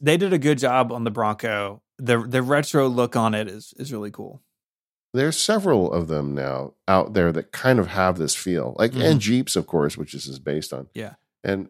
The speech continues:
Speaker 2: have you ever thought about just, like, buying one of those? You could, you could afford that.
Speaker 1: Yeah, but I don't think I'm a Jeep person. Uh, I
Speaker 2: Yeah.
Speaker 1: drove, I rented and drove a Jeep, uh, in Colorado last summer when I,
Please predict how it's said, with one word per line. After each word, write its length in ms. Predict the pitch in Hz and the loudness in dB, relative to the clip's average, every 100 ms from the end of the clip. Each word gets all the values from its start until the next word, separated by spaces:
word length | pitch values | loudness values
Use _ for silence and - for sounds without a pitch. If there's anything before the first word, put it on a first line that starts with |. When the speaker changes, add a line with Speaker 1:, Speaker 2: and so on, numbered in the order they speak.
| _ | _
Speaker 2:
have 200 | 110 113 | -2 2
you 60 | 127 | 4
ever 140 | 151 | 2
thought 240 | 127 120 123 | 2 2 2
about 240 | 123 107 | 0 -2
just, 160 | 107 98 | -2 -2
like, 260 | 90 69 | -4 -4
buying 280 | 76 80 104 | -4 2 4
one 120 | 98 | 4
of 80 | 95 | 2
those? 300 | 107 98 67 | 2 0 -2
You 100 | 80 | -8
could, 160 | - - | -8 -4
you 120 | 120 | -2
could 140 | 147 143 | -2 -4
afford 400 | - 160 - 117 | -2 0 0 -2
that. 260 | 117 - _ _ _ _ _ | -6 -8 _ _ _ _ _
Speaker 1:
Yeah, 300 | 170 240 233 | -2 2 2
but 180 | 208 - | 0 -4
I 200 | 214 226 | -8 -10
don't 180 | 226 226 | -10 -8
think 120 | 233 | -2
I'm 80 | 214 | -2
a 80 | |
Jeep 300 | 139 117 - | -2 -4 -6
person. 480 | 240 240 - 240 240 - _ - | -6 -8 -6 -8 -8 -14 _ -2
Uh, 300 | 135 127 - | 0 0 0
I 80 | 143 | 2
Speaker 2:
Yeah. 40 | 170 | 2
Speaker 1:
drove, 440 | 156 170 185 190 - | 4 4 4 2 0
I 60 | |
rented 320 | 147 170 196 | 0 2 2
and 120 | 170 131 | 0 2
drove 300 | 131 135 135 | 2 4 2
a 60 | |
Jeep, 420 | 117 120 117 113 _ _ _ _ _ _ _ _ | -2 -2 -4 -6 _ _ _ _ _ _ _ _
uh, 300 | 127 110 110 117 | 0 2 0 -2
in 120 | 120 | -6
Colorado 640 | - 120 113 104 107 107 | 2 2 4 4 4 2
last 240 | 110 110 - | 2 -2 -2
summer 400 | 120 117 107 131 | -4 -4 -8 -8
when 100 | 135 | -6
I, 120 | 117 | -6